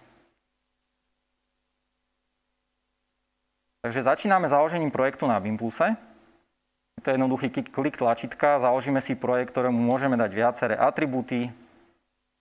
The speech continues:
a do každého nového projektu treba prizvať určitú skupinu ľudí. Vytvoríme si skupinu T Z B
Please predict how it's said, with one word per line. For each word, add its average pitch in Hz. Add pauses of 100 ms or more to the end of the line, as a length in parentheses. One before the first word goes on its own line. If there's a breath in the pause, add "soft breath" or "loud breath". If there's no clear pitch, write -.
(220)
a 110
do 113
každého 147
nového 139
projektu 127
treba 113 (240)
prizvať 117 (240)
určitú 117
skupinu 127
ľudí. 139 (580 loud breath)
Vytvoríme 135
si 131
skupinu 123 (320)
T 131
Z 127
B 104